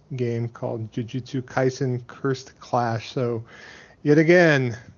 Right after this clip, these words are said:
um, you know, uh, Bandai Namco, they always go to the well and bring out a three D action multiplayer brawler <laughs> on here. So, so yeah,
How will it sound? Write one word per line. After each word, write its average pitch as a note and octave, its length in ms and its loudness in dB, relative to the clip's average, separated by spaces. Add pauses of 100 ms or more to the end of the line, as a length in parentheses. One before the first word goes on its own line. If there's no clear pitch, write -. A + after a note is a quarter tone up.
(800)
um, B2 500 -2
you B2+ 80 0
know, A#2+ 380 -2 (240)
uh, B2 460 -4 (320)
Bandai C#3 360 2
Namco, D3+ 680 2 (180)
they B2 240 0
always B2+ 280 0
go D3 140 0
to C#3+ 100 2
the C#3+ 120 2
well D#3 320 4
and C3+ 100 -2
bring C3 180 0
out C3+ 160 -2
a C3+ 180 2
three C#3+ 320 0
D D#3+ 220 2
action D#3+ 580 0 (100)
multiplayer E3+ 800 2
brawler D3 640 4 (160)
<laughs> - 140 -12 (200)
on D#3 220 -2
here. B2+ 220 -4
So, A2+ 340 -4 (640)
so A#2 500 -6
yeah, A#2 260 -4